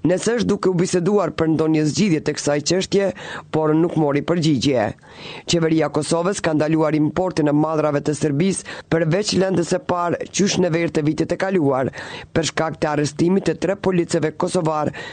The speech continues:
nga autoritetet serbe. Ndërkohë që policët janë liruar, ndalesa e mallrave ka vazhduar deri në javën e parë të këtij muaji. Me shtatë tetor, qeveria e Kosovës e ka zëvendësuar atë me një vendim të ri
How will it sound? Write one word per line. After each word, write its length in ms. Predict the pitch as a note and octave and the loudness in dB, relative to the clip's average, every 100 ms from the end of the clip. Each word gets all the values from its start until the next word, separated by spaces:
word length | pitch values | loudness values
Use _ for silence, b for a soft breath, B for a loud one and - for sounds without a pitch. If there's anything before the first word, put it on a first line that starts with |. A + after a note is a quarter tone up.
| B C3+ | B 0
nga 220 | C#3+ D3+ B2+ - | 0 0 -2 -2
autoritetet 640 | D#3+ D#3+ D#3+ C3+ C3+ D3+ | -2 0 0 -2 -2 -2
serbe. 460 | - D#3 B2 C3+ B2+ - B B B B B | 0 0 0 0 0 -2 B B B B B
Ndërkohë 480 | D3 D#3+ - F3 G3 | 0 0 -2 -2 0
që 80 | D#3+ C#3+ | 0 0
policët 440 | D#3 D#3 D3+ D#3 | 0 0 -2 0
janë 160 | D3 C#3+ | 2 2
liruar, 420 | D3 F3 G3+ - - | 2 2 0 -2 0
ndalesa 560 | D3 D3+ D#3+ D3+ D3+ | 0 2 0 0 0
e 60 | D3 | 2
mallrave 480 | D3+ D#3 D3+ D3 C#3 | 2 2 0 0 -2
ka 160 | C#3+ C#3+ | -2 -2
vazhduar 520 | D3+ D3 F#3+ D3 C3 B B B - | -2 0 2 2 -2 B B B 0
deri 320 | C3+ F#3 G3 | 2 4 2
në 120 | G3+ F#3 | 4 2
javën 380 | F#3 F#3+ F3 E3+ | 2 2 0 0
e 40 | |
parë 360 | - G3 C#3 C3+ | -2 -2 -2 -4
të 80 | B2 | -2
këtij 180 | C3 | 2
muaji. 500 | C3 B2+ G2+ A#2+ A#2+ A2+ B B B - | 2 2 2 2 2 0 B B B -2
Me 140 | F3+ | -2
shtatë 280 | - B3 B3 | 0 -2 -2
tetor, 300 | A#3+ F3 C#3 | 0 0 0
qeveria 380 | D#3 D3 F3 F3 | 0 2 2 2
e 40 | |
Kosovës 480 | F#3 E3 F#3+ G3 - F3+ | -2 0 0 0 -2 -2
e 40 | |
ka 160 | F#3 F3+ | -2 0
zëvendësuar 720 | D#3 F3 E3 E3+ F#3+ G3 D3+ | 2 2 2 0 2 2 2
atë 240 | D3 E3 E3+ | 0 0 2
me 100 | D#3+ | 2
një 120 | D3 | 2
vendim 320 | D3+ C#3+ D#3 | 2 2 0
të 180 | D3 D#3 | 0 0
ri 100 | E3+ | 2